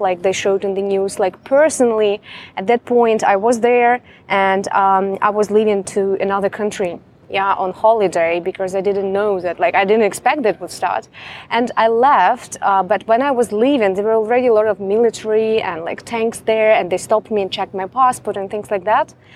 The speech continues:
And while I was on holiday, it was getting worse and worse. And my parents called me and they said, like, "You can't come back home.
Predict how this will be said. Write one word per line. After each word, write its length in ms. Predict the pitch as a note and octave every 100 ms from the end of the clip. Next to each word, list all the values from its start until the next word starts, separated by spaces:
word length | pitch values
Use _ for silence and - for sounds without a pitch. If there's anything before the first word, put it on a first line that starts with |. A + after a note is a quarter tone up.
| - - -
And 140 | A3+
while 340 | B3 C4 C4 B3
I 100 | G#3
was 240 | A3+ A#3 G#3+
on 80 |
holiday, 720 | G3+ - D#4+ C#4 G3 F3 F3+ A3 - - - - -
it 200 | F#3 A3
was 140 | G#3
getting 320 | G3 G#3 F#3+ F#3
worse 220 | G#3 G3+
and 120 | F#3
worse. 460 | F#3 E3 - - - -
And 380 | F3+ F3+ F3+
my 100 | F3+
parents 320 | F#3 G#3+ G#3+ G3+
called 280 | G#3 G#3+
me 100 | G#3+
and 120 | F#3 F#3
they 100 | F3+
said, 320 | G3+ F#3+ F3+
like, 340 | E3+ F3 -
"You 240 | - G3 F#3 -
can't 220 | F#3+ F3+ - -
come 160 | F#3
back 140 | E3 D#3+
home. 400 | G3+ F#3 E2